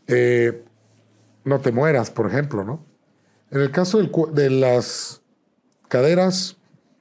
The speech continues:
siempre tiene que ver con parejas.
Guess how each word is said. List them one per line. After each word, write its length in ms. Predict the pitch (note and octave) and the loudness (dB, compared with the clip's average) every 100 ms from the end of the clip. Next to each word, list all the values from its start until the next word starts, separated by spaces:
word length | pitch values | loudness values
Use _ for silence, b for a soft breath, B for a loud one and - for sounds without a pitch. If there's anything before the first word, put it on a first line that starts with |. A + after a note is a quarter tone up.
| _ _ _ _ _ _ _ - b b b b | _ _ _ _ _ _ _ -20 b b b b
siempre 520 | - - F3 E3+ F3+ E3+ | -14 -4 -2 0 0 0
tiene 260 | E3+ E3+ | 0 0
que 120 | E3 | 0
ver 300 | C3+ D3+ D#3 - - _ _ _ _ _ _ - | 0 0 -2 -6 -14 _ _ _ _ _ _ -6
con 160 | B2 | -6
parejas. 720 | G#2+ A2+ A#2+ F#2+ F#2 - - | -2 -2 -2 -4 -8 -10 -12